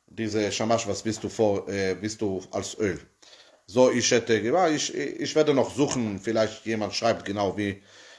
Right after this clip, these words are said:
wie seine Minhag ist, aber ich glaube, das ist, äh, das passt nach die Regeln von der Halacha. Okay, das ist in kurz, was ich wollte für heute, äh, sagen. Das sind ganz wichtige Sachen, wie, wie gesagt.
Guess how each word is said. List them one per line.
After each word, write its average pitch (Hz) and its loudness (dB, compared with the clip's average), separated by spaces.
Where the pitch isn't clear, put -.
wie 107 0
seine 113 4
Minhag 139 4
ist, 123 2
aber 117 4
ich 113 -2
glaube, 123 4
das 113 -4
ist, - -12
äh, 98 0
das 113 2
passt 117 4
nach 110 -4
die 95 -4
Regeln 95 -2
von 95 -4
der 98 2
Halacha. 90 -2
Okay, 175 8
das 202 8
ist 170 2
in 170 6
kurz, 208 8
was 143 4
ich 135 -2
wollte 139 6
für 127 8
heute, 143 8
äh, 120 0
sagen. 131 2
Das 117 -2
sind 117 -6
ganz 131 2
wichtige 135 -2
Sachen, 139 2
wie, 120 2
wie 113 -6
gesagt. 120 2